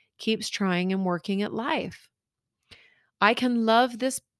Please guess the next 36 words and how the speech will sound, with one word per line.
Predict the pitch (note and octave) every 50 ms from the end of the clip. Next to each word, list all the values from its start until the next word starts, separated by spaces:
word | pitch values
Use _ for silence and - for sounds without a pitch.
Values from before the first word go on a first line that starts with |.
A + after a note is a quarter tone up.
| _
girl | - G#3+ G#3+ A3+ B3 A#3+ A3 G3 F3+ F3 - - -
that | G3+ G3 - F#3 - -
doesn't | A3+ G#3+ A3+ A#3 A3+ C4 C4 B3
always | - G#3 G#3+ G#3+ A3 G#3 -
say | - A3+ G#3+ G#3
the | G#3 G3
right | G3 G3 - -
things | - G3 F#3 F3+ F3 E3 - -
or | - G3 G3+ G3
do | F#3 - A3 A3 A3+ A3+
the | A#3 A3
right | G#3 G#3 - -
things, | - - F#3+ E3+ E3 E3 E3+ - - -
a | - F#3
girl | - G#3+ A3+ A3+ A3+
that | A#3 - -
doesn't | - A3+ A#3 A#3+ - A#3+ - -
always | G#3 G3+ G3 G3+ - -
look | G3+ F3+ - -
perfect | - - F#3+ F3 - - F#3 F3+ -
and | F#3+ F#3 F#3
sometimes | - - G3 G3+ G#3 G#3 A3 A3+ A#3 A#3+ A#3 A3 - _ - - - - - - - - _ _ _ -
looks | G3+ G#3+ A#3+ A#3+ - - -
far | - _ - G3 A3+ A#3 A#3 A3
from | - - - - - - - B3 C#4+ D4 D4
it, | A3+ - -
and | - F#3+ G3
it's | G#3+ G#3 - -
okay. | A3+ A3 - - - - A3+ A#3 B3+ C4 A#3+ F#3+ E3 - - - _ _ _ _ _ _ _ _ _ _ _ _ _ -
It's | - B3+
really | C#4 D#4 E4 D#4+
an | D4 -
interesting | - A3+ A#3 B3 B3 - - - G#3 G3+ F#3+
process | - - G#3 G3+ G3+ G3+ - G#3 F#3 - -
of | F3+ D#3+
growing | E3 F#3+ F#3+ F3+ F3+ F3 F3 -